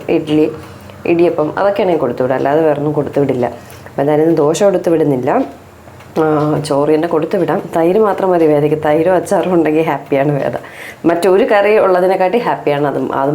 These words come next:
മാത്രം ഉള്ളത്. വേറെ എന്തായാലും ഇന്ന് കറി വയ്ക്കാൻ പറ്റുമെന്ന് തോന്നുന്നില്ല. അപ്പോൾ തൈരും, ആ, ഇതും കൂടെ കൊടുത്തു വിടാം. അപ്പോൾ മസാലക്കറിക്ക് വേണ്ടിയിട്ട് കുക്കർ അടുപ്പത്ത് വെച്ചിട്ടുണ്ട്. കുക്കറിലാകുമ്പോൾ പെട്ടെന്നാവും കേട്ടോ, അല്ലാതെ നമുക്ക് വയ്ക്കാം. പൊട്ടാറ്റോയും ക്യാരറ്റും ഒക്കെ പെട്ടെന്ന് വേവണ്ടേ, ആ, അപ്പോൾ അതിന് കുക്കർ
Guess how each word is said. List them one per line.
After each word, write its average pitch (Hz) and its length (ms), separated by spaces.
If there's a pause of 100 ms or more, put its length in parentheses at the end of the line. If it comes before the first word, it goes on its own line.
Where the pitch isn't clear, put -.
മാത്രം 143 340
ഉള്ളത്. 127 240 (500)
വേറെ 151 220
എന്തായാലും 165 260
ഇന്ന് 175 80 (100)
കറി 151 200
വയ്ക്കാൻ 165 280
പറ്റുമെന്ന് 147 280
തോന്നുന്നില്ല. 131 320
അപ്പോൾ 147 200
തൈരും, 139 300 (300)
ആ, 139 280
ഇതും 135 100
കൂടെ 139 140 (100)
കൊടുത്തു - 260
വിടാം. - 180 (880)
അപ്പോൾ 220 380
മസാലക്കറിക്ക് 165 680
വേണ്ടിയിട്ട് 151 300 (320)
കുക്കർ 160 280
അടുപ്പത്ത് 151 340
വെച്ചിട്ടുണ്ട്. 135 420 (220)
കുക്കറിലാകുമ്പോൾ 214 580
പെട്ടെന്നാവും 151 540
കേട്ടോ, 135 220
അല്ലാതെ 143 220 (100)
നമുക്ക് 156 240
വയ്ക്കാം. 151 280 (360)
പൊട്ടാറ്റോയും 175 500 (120)
ക്യാരറ്റും 160 300
ഒക്കെ 160 160
പെട്ടെന്ന് 165 320
വേവണ്ടേ, 143 400 (540)
ആ, 151 40 (140)
അപ്പോൾ 135 180
അതിന് 156 220
കുക്കർ 180 220